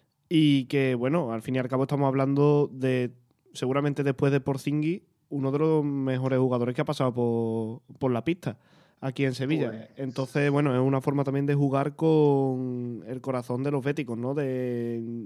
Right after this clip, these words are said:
Speaker 1: llamar a, a volver a llenar San Pablo, llana-, eh, llamar otra vez a reengancharse con el baloncesto sevillano. Y bueno, eh, me parecería bastante atractivo y un salto de nivel para el Betis. Podría ser un antes y un después.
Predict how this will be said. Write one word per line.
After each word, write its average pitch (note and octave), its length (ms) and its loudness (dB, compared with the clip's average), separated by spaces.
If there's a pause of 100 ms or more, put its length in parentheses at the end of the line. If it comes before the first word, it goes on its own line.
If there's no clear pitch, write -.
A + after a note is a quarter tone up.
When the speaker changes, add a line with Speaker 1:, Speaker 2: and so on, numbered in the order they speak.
(160)
Speaker 1:
llamar C3 380 0
a, C3+ 340 0 (540)
a C#3 80 -4
volver C#3 300 0
a C3+ 60 2
llenar C3+ 280 -2
San B2+ 180 -6
Pablo, D#3 460 2
llana-, C3 400 -6
eh, B2 240 -6 (140)
llamar B2+ 320 -2
otra C3 160 -2
vez C3 140 0
a B2+ 280 0
reengancharse B2+ 540 -4
con C3 120 -4
el C3 80 -2
baloncesto B2+ 460 -4
sevillano. D#3+ 500 0 (560)
Y D3 80 2
bueno, D3+ 240 0 (140)
eh, B2+ 360 2 (420)
me C3 380 -4
parecería B2+ 440 0
bastante C#3+ 320 0
atractivo D3 440 0
y E3 140 0
un C#3 320 -2
salto C#3 400 -2
de C#3 80 2
nivel C3+ 240 -2
para D3+ 180 0
el A2+ 80 -2
Betis. B2+ 220 -4
Podría A#2 280 -4
ser B2 140 -6
un B2 160 -4
antes A#2+ 220 -6
y A2+ 60 -6
un A2+ 80 -8
después. A#2 280 -6